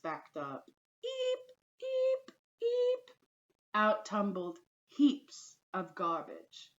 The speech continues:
Workers rushed forward to tear at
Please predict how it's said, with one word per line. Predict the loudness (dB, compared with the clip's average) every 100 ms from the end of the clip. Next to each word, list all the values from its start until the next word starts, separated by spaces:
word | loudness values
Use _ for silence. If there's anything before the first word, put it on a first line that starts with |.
| _ _ _ _ _ _ _
Workers | 2 2 0 -4 -6
rushed | -10 2 6 6 6 -2 -6
forward | -4 -2 -2 -4
to | -10
tear | -10 -10 -4 -2 -2 -4
at | -8 -14